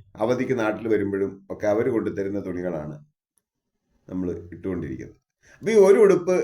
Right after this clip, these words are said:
എല്ലാ ദിവസവും, ഒരു ഉടുപ്പും ഒരു മുണ്ടും എല്ലാ ദിവസവും അലക്കും,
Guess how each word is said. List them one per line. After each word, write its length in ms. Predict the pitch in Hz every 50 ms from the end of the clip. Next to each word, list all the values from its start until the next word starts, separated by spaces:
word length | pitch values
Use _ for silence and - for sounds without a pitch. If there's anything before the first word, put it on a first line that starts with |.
| - 120 - _ _ _ _ _ _ _ _ _ _ _ - 127
എല്ലാ 240 | 156 180 190 214 214 202 170
ദിവസവും, 460 | 160 160 156 160 165 165 165 160 165 - - _ _ _ _ _ _ _ _ _ _ _ _ _ _ _ _ _ - 113
ഒരു 100 | 120 156 147
ഉടുപ്പും 300 | 135 131 127 - 160 156 139 - 131
ഒരു 120 | 135 151 139
മുണ്ടും 300 | 131 120 117 117 135 139 135 - - - 107
എല്ലാ 260 | 120 123 131 143 139 131 120
ദിവസവും 380 | 117 117 110 113 123 123 127 - - 98
അലക്കും, 320 | 98 98 - - -